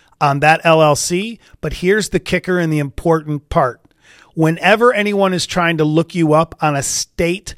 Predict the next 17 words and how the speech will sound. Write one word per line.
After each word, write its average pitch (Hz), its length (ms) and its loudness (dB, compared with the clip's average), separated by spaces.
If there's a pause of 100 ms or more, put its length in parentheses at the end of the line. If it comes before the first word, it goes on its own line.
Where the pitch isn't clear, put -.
(180)
website, 180 580 2
say 175 260 -2
it's 160 120 -4
a 170 60 -2
lawyer 156 480 4
because 156 300 -2
of 147 100 -2
a - 20 -2
lawsuit, 160 680 4 (260)
a 143 80 -6
creditor 165 640 2
that 147 120 -2
maybe 156 280 0
you 151 160 4
owe 143 120 6
money 160 320 2
to, 156 460 2